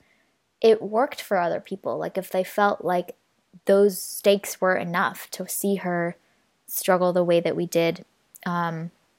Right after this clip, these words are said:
with the level of stakes that we did. Like, maybe that was enough for some people. Um, but it almost felt like the writers of this character were like, they loved her too much to really put her through anything,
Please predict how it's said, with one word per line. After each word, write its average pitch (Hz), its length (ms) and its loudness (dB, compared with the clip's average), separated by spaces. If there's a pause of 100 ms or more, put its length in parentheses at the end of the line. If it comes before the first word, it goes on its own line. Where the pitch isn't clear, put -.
(460)
with 220 120 -2
the 190 100 4
level 175 420 4
of 170 180 0
stakes - 460 0
that - 120 -6
we 180 140 -6
did. 185 400 -4
Like, 175 140 -6
maybe 190 240 -4
that 185 140 -2
was 185 160 -4
enough 185 280 -2
for 190 100 -10
some 180 180 -8
people. 226 460 -2 (500)
Um, 180 440 -2 (100)
but 190 140 8
it 190 80 8
almost 196 320 2
felt 202 180 4
like 196 240 -2
the 196 140 2
writers 196 500 2
of 196 260 -2
this 202 200 -4
character 190 460 0
were 185 120 2
like, 175 300 0 (840)
they 233 120 12
loved 220 340 12
her 247 100 8
too 226 240 2
much 202 380 4
to 254 120 0
really 220 220 6
put 220 280 2
her 220 140 -4
through 196 300 0
anything, 180 800 -2